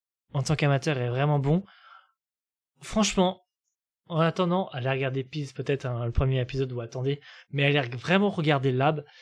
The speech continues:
C'est très sérieux. C'est peut-être un peu angoissant sur certains bords, mais, euh, pas tant que ça, parce que j'ai regardé.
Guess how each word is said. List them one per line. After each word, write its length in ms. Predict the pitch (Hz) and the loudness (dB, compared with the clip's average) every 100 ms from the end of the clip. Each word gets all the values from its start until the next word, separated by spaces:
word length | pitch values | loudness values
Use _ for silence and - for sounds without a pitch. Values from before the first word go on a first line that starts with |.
| - _ | -20 _
C'est 340 | - 147 127 | -8 -4 -4
très 200 | - 220 | 0 2
sérieux. 540 | 220 - 170 147 151 - _ _ _ _ _ | 4 4 4 4 2 -4 _ _ _ _ _
C'est 240 | - 143 - | -12 -10 -4
peut-être 220 | 131 175 | -2 0
un 80 | 156 | 0
peu 140 | - | 2
angoissant 640 | 170 160 147 165 - 175 170 | 4 4 4 4 4 4 4
sur 220 | - 147 | 2 -4
certains 300 | 165 139 160 | -6 -2 0
bords, 220 | 156 170 | 4 4
mais, 240 | 156 135 127 | 2 0 2
euh, 260 | 123 123 117 - - | 0 -2 -6 -14 -8
pas 100 | 156 | -2
tant 160 | 147 156 | 0 0
que 60 | - | 0
ça, 160 | 170 | -2
parce 140 | 147 - | -2 -6
que 100 | 120 | -6
j'ai 80 | |
regardé. 360 | 120 120 113 156 | -4 -4 -2 -4